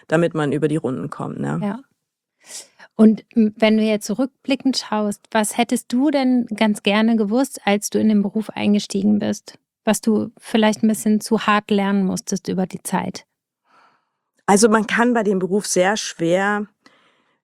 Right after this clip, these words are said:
Speaker 1: wirklich Ratschläge geben, weil das leider nicht so ist, dass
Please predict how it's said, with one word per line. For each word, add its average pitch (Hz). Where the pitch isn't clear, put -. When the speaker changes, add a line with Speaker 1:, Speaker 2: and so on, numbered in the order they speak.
Speaker 1:
wirklich 196
Ratschläge 160
geben, 156
weil 196
das -
leider 233
nicht 175
so -
ist, -
dass -